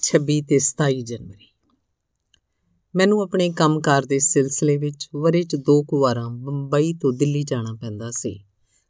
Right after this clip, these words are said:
ਹਮੇਸ਼ਾ ਆਪਣੇ ਦੋਸਤ ਦੇ ਘਰ ਠਹਿਰਦਾ ਸਾਂ। ਦੋਸਤ ਦਾ ਨਾਂ ਨਹੀਂ ਦੱਸਾਂਗਾ, ਸਿਰਫ ਇੰਨਾ ਕਿ ਉਹ ਡਾਕਟਰ ਹੈ। ਜਾਣ ਤੋਂ ਪਹਿਲਾਂ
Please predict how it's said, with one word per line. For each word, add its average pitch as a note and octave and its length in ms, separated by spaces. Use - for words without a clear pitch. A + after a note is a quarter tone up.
ਹਮੇਸ਼ਾ F3+ 320
ਆਪਣੇ D3+ 260
ਦੋਸਤ C#3 400
ਦੇ C3 140
ਘਰ B2+ 220
ਠਹਿਰਦਾ C#3 440
ਸਾਂ। A2+ 280
ਦੋਸਤ F3 400
ਦਾ F#3+ 80
ਨਾਂ C3+ 220
ਨਹੀਂ A#2+ 160
ਦੱਸਾਂਗਾ, B2+ 560
ਸਿਰਫ E3 360
ਇੰਨਾ B2 340
ਕਿ E3+ 100
ਉਹ E3 60
ਡਾਕਟਰ C3+ 380
ਹੈ। - 280
ਜਾਣ F3+ 320
ਤੋਂ F#3+ 160
ਪਹਿਲਾਂ E3+ 320